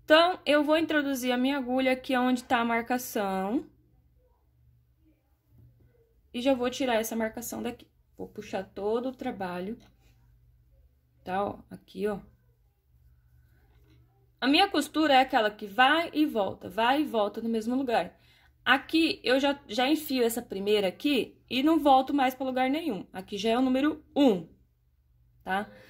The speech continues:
Aí, eu venho aqui no próximo. Pego aqui.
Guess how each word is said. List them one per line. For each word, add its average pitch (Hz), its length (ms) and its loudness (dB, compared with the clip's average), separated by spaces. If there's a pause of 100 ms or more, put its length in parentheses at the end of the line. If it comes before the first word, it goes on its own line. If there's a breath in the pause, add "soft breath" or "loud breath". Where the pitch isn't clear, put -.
(200 loud breath)
Aí, - 140 -8
eu 185 100 -2
venho 185 220 -2
aqui 180 220 -10
no 185 140 -6
próximo. 208 1080 0 (2000)
Pego 180 380 -2
aqui. 214 880 -2